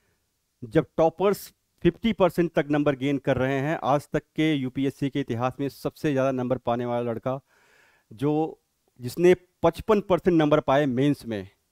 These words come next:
पचपन परसेंट, सोचिए पैंतालीस परसेंट कहाँ गए? क्या पैंतालीस परसेंट के लिए वो योग्य नहीं था? तो यूपीएससी ने अपना मानक कैसे रखा है, मैं अपनी जैसे हर क्लास में आपको बताता हूँ कि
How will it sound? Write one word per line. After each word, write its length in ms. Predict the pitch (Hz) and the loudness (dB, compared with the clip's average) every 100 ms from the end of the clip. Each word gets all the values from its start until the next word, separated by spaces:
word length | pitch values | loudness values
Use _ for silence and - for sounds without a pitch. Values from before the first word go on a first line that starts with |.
| _ _ - | _ _ -2
पचपन 320 | 156 - 160 | -2 0 -2
परसेंट, 400 | 151 139 - 120 | 0 -2 -2 -6
सोचिए 320 | - 143 160 151 | -6 -6 -4 -2
पैंतालीस 460 | 143 - 139 151 | -2 0 -2 -2
परसेंट 360 | - 135 139 - | -6 -6 -6 -4
कहाँ 300 | 127 131 120 | -6 -4 -4
गए? 180 | 110 90 | -4 -6
क्या 240 | - 139 | -4 -2
पैंतालीस 440 | 139 131 127 139 | -2 -2 -2 -4
परसेंट 360 | - 127 139 135 _ _ 139 | -4 -6 -4 -8 _ _ -6
के 60 | |
लिए 140 | 127 139 | -2 0
वो 200 | 127 127 | 0 -4
योग्य 340 | 110 123 131 | -4 -6 -4
नहीं 160 | 131 131 | -4 -4
था? 260 | 139 147 123 _ _ _ _ _ _ _ _ _ _ _ _ _ | -4 -8 -10 _ _ _ _ _ _ _ _ _ _ _ _ _
तो 260 | 185 190 185 | 0 2 0
यूपीएससी 600 | 127 147 180 175 165 185 | -2 -2 0 0 0 0
ने 100 | 180 | 2
अपना 240 | 170 165 | 2 0
मानक 400 | 151 113 139 175 - | -2 2 2 2 2
कैसे 260 | 165 - 160 | 0 0 -2
रखा 340 | 143 160 151 | -2 -2 -2
है, 320 | 151 165 131 | -2 -6 -6
मैं 200 | 127 139 | -4 -2
अपनी 240 | 143 147 143 | 0 -2 -4
जैसे 200 | 131 139 | -4 -4
हर 160 | 143 | -4
क्लास 300 | - 135 - | 0 -2 0
में 60 | 147 | -2
आपको 220 | 127 131 | -2 -4
बताता 320 | 123 127 131 | -4 -4 -4
हूँ 200 | 131 131 | -4 -6
कि 240 | - 147 | -8 -8